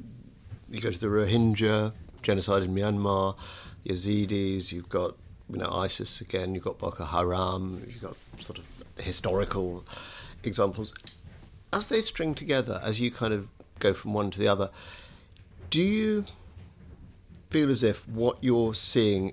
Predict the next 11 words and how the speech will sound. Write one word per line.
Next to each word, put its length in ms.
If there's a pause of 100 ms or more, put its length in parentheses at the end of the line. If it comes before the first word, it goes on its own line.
is 600 (960)
different 480 (260)
iterations 720
of 140
the 80
same 340
story, 560 (640)
or, 380 (1160)
you 60
know, 120 (420)
a, 180